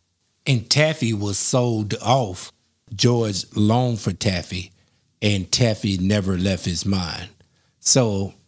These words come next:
it's safe to say that George was in love with Taffy. So essentially, George's first love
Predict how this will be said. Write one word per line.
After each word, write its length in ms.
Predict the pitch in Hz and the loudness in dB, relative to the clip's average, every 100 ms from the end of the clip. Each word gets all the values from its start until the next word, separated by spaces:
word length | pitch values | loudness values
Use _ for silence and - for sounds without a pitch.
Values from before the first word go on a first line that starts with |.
| _ | _
it's 140 | 127 110 | -2 2
safe 240 | 151 165 | 2 2
to 100 | 139 | 0
say 280 | - 135 117 | 2 2 2
that 240 | 104 98 90 | 0 -2 2
George 440 | 104 120 117 98 | 2 4 2 -2
was 240 | 95 92 92 | -2 -2 -2
in 200 | 90 98 | 0 0
love 260 | 117 101 | 0 -2
with 140 | 87 87 | -4 -2
Taffy. 560 | 113 95 - 82 - _ _ _ _ - | 0 0 -6 -10 -12 _ _ _ _ -2
So 240 | - 107 | 0 2
essentially, 760 | 95 - 147 131 117 92 90 92 | 2 2 2 0 -2 -2 -8 -8
George's 640 | 95 110 117 90 90 - - _ - | 0 2 2 -2 -4 -6 -8 _ -8
first 440 | - 113 98 - | 0 2 2 0
love 480 | 113 101 87 85 | 0 0 -6 -12